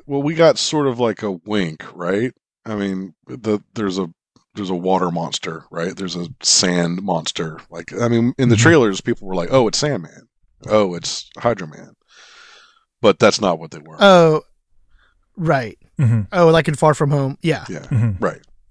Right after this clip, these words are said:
Speaker 2: Yes.
Speaker 3: Yeah. But, but even the Hydro Man wasn't in
Speaker 1: Right, right. He was not used before.
Speaker 3: in, in the others. Like, yeah.
Speaker 2: Mm-hmm.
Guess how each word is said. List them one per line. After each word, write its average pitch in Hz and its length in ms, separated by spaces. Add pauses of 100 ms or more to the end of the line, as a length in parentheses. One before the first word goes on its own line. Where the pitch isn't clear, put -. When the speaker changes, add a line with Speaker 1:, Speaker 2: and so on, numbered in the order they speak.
(160)
Speaker 2:
Yes. 113 400
Speaker 3:
Yeah. - 60 (280)
But, 214 220
but 220 140
even 247 200
the 175 80
Hydro 180 440
Man 151 420
wasn't 143 580 (260)
in 147 580 (100)
Speaker 1:
Right, 113 420
right. 98 160
He 110 120
was 117 140
not 87 260
used 82 240
before. 202 140
Speaker 3:
in, 180 80
in 190 240
the 156 160
others. 135 420
Like, 143 140
yeah. - 260 (240)
Speaker 2:
Mm-hmm. 120 260